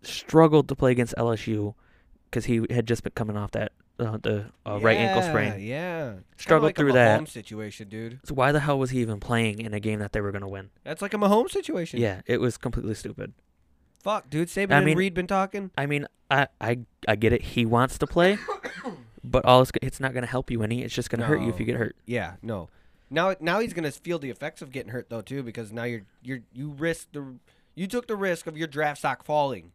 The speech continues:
Speaker 1: Right.
Speaker 2: So
Speaker 1: Yep. Yep.
Speaker 2: that was your own goddamn fault.
Speaker 1: <laughs> Uh, staying in the S E C, Joe Burrow, the quarterback for L S U.
Speaker 2: Ah, that motherfucker's so good.
Speaker 1: Yeah, he actually holds three L S U records, like, season records.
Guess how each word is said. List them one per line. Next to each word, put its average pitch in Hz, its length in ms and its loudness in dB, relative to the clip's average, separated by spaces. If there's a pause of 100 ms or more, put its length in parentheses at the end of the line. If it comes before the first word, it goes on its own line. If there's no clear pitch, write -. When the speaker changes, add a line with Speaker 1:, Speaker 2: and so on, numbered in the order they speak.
Speaker 1:
Right. 110 220 2 (300)
Speaker 2:
So 110 480 -8
Speaker 1:
Yep. 101 180 0 (240)
Yep. 113 140 -6 (1080)
Speaker 2:
that 180 140 -2
was 175 100 0
your 170 140 6
own 196 140 6
goddamn 165 440 4
fault. 147 420 2
Speaker 1:
<laughs> - 40 -10 (800)
Uh, 110 240 2 (240)
staying 135 340 2
in 131 100 -4
the 113 100 0
S 113 180 0
E 107 80 -6
C, 101 320 -4
Joe 107 160 0
Burrow, 104 300 4
the 104 80 0
quarterback 104 420 2
for - 160 -6
L 107 180 -4
S 98 160 -4
U. 110 220 -4 (220)
Speaker 2:
Ah, 98 260 -8
that 101 140 -10
motherfucker's 98 480 -14
so 95 120 -12
good. 92 300 -12
Speaker 1:
Yeah, 95 200 -4
he 123 200 0
actually 120 280 0
holds 110 420 -2
three 104 320 -2
L 101 140 -2
S 101 160 -6
U 104 100 -6
records, 104 560 -10 (320)
like, 101 240 -8
season 104 320 0
records. 101 440 -10